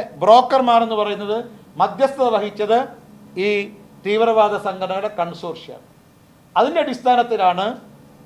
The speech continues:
ഗോവിന്ദൻ മാഷ് പറയുന്നത് എൻ ഡി എക്ക് ഒന്നാം സ്ഥാനവുമില്ല, രണ്ടാം സ്ഥാനവുമില്ല. വി ഡി സതീശൻ പറയുന്നത് എൻ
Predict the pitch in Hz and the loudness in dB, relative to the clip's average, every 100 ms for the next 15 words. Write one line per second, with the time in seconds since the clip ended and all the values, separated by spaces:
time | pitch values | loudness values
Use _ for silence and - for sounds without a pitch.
0 | - - 151 202 214 220 214 202 190 185 | -20 -6 0 0 0 -2 -2 -4 -2 -4
1 | 190 190 208 220 - - - - 180 202 | -4 -6 -4 -4 -8 -20 -18 -6 -4 -4
2 | 240 233 185 - 175 175 - - - 143 | 0 0 0 -4 -8 -8 -12 -20 -14 -10
3 | 175 214 220 220 220 226 247 202 175 165 | -2 -2 2 0 2 0 0 -2 0 0
4 | 151 135 123 - - - - - - - | 0 -8 -8 -18 -20 -20 -20 -20 -20 -20
5 | - - - - 190 254 285 262 240 240 | -20 -20 -20 -10 -4 -2 0 0 -2 -2
6 | 233 214 208 202 196 214 226 - - - | -2 -2 -4 -4 -2 -2 -4 -14 -20 -20
7 | - - - - - - - 170 | -20 -20 -20 -20 -20 -20 -4 -4